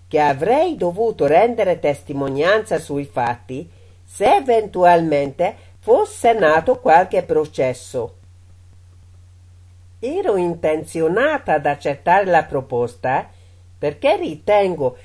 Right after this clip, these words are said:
di poter essere testimone dello Stato per i fatti commessi anche a danno della collettività.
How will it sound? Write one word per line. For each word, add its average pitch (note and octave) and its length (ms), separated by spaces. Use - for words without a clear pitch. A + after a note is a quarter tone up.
di C#3+ 200
poter B3 500
essere E3+ 680
testimone A#3+ 1000
dello D#3+ 300
Stato C#3 680
per D3+ 180
i D3+ 100
fatti B3+ 600
commessi D#3+ 760
anche F4+ 460
a D#3 120
danno A#3+ 440
della E3+ 360
collettività. D3 1000